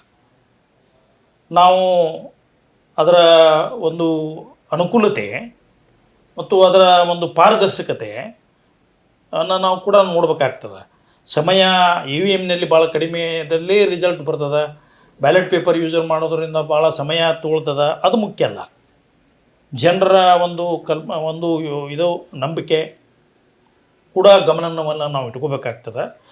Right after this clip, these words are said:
ನಾನೇನಿಗೆ ಕಾಮೆಂಟ್ ಮಾಡೋಕ್ಕಾಗಲ್ಲ, ನಾ ಇ ವಿ ಎಮ್ ಬಗ್ಗೆ ಕಾಮೆಂಟ್ ಮಾಡೋಕ್ಕಾಗಲ್ಲ ಮತ್ತು ಮ-, ಬ್ಯಾಲೆಟ್ ಪೇಪರ್ ಬಗ್ಗೆ ಕಾಮೆಂಟ್ ಮಾಡೋಕ್ಕಾಗಲ್ಲ.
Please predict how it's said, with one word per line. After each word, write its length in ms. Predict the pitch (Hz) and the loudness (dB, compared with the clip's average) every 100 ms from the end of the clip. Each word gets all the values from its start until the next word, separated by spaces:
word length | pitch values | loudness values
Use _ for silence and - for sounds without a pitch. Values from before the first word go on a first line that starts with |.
| - - | -20 -8
ನಾನೇನಿಗೆ 540 | 120 180 233 233 196 202 | -4 0 2 2 0 0
ಕಾಮೆಂಟ್ 380 | 175 190 190 | 0 0 -2
ಮಾಡೋಕ್ಕಾಗಲ್ಲ, 500 | 180 170 160 143 139 117 | 0 0 -2 -4 -4 -6
ನಾ 60 | 110 | -8
ಇ 120 | 127 | -10
ವಿ 120 | 147 | -8
ಎಮ್ 180 | 147 147 | -8 -8
ಬಗ್ಗೆ 240 | 147 147 | -10 -10
ಕಾಮೆಂಟ್ 340 | 147 147 147 143 | -10 -10 -10 -10
ಮಾಡೋಕ್ಕಾಗಲ್ಲ 500 | 147 147 143 151 151 160 _ _ _ _ - | -10 -8 -8 -6 -6 -8 _ _ _ _ -12
ಮತ್ತು 300 | 160 147 165 165 165 156 151 | -10 -6 -4 -2 -2 -4 -4
ಮ-, 380 | 147 147 143 131 | -4 -4 -4 -2
ಬ್ಯಾಲೆಟ್ 260 | 160 160 | 0 0
ಪೇಪರ್ 260 | 165 165 160 | 0 0 -2
ಬಗ್ಗೆ 220 | 160 170 | -2 -8
ಕಾಮೆಂಟ್ 320 | 170 151 139 | -6 -6 -6
ಮಾಡೋಕ್ಕಾಗಲ್ಲ. 480 | 131 117 110 101 | -8 -8 -12 -18